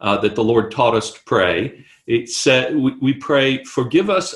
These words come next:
our debts as we forgive our debtors," right? So this is interesting that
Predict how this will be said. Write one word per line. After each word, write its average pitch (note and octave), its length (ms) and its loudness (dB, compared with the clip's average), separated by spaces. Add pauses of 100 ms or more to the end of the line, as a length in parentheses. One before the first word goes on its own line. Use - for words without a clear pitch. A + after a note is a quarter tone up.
our C3+ 240 0
debts A#2+ 560 -4
as A2 180 -4
we A2+ 140 -4
forgive G#2+ 640 -4 (100)
our G2 160 -2
debtors," - 720 -8 (220)
right? D#2+ 280 -8 (500)
So E3 800 -2 (920)
this C#3+ 340 0
is C#3+ 260 2
interesting A#2+ 720 0
that A2 280 0